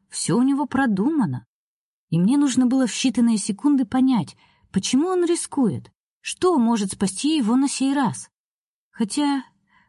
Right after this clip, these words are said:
разве он когда-нибудь боялся Эдиту Павловну? Нет, никогда. Он всегда ходил по острию ножа и получал от этого свое обычное дьявольское удовольствие.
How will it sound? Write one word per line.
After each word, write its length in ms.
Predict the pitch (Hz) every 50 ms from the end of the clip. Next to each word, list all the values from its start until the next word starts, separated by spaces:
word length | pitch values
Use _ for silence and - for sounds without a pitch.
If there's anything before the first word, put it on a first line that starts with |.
| _ -
разве 340 | 254 254 202 214 214 247
он 140 | 226 220 208
когда-нибудь 520 | - 220 208 190 190 170 160 147 151 147 160
боялся 520 | 170 180 214 277 320 330 - - 190 156
Эдиту 240 | 156 160 - 156 147
Павловну? 560 | - 143 139 135 147 131 131 165 160 185 - _ _ _ _ _ -
Нет, 480 | 190 190 170 156 143 170 190 - - _ _ _ _ _ _ _ -
никогда. 680 | 214 220 190 - - 233 233 247 254 262 196 202 220 - _ _ _ _ _ _ _
Он 240 | - 185 175 175 165
всегда 420 | - - - 226 196 202 233 233 196
ходил 380 | - 190 180 180 196 190 185
по 140 | 185 180 170
острию 420 | 160 - - 165 170 170 165 170
ножа 320 | 165 160 165 - 254 277 269 - _ - _ _ -
и 100 | 220 196
получал 480 | - 208 226 240 - - 285 302 277
от 140 | 269 - -
этого 240 | 247 190 240 208 214
свое 380 | 196 - 196 175 190 175 - - _ -
обычное 800 | 165 165 156 147 160 190 226 294 - - - - 262 262 254 254
дьявольское 880 | 196 170 156 156 170 180 180 185 190 185 - - - - 185 180 180 180 -
удовольствие. 920 | - 196 160 180 175 170 180 196 233 220 190 - - - - - - -